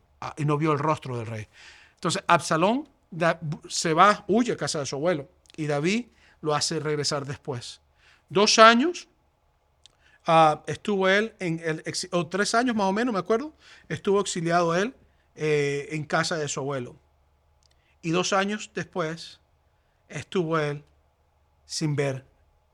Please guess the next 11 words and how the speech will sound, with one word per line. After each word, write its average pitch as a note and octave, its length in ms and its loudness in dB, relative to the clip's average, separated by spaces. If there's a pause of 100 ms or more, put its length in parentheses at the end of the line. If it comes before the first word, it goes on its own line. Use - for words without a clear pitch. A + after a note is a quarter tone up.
(640)
el D3+ 100 -4
rostro D3 380 -4
de C3 60 -6
su B2+ 140 -10
padre. C3+ 360 -12 (1120)
Cinco F#3 480 -2
años B2+ 240 -4
sin C3 120 -10
tratar A#2+ 260 -10
el A2 80 -10
problema. A2+ 340 -16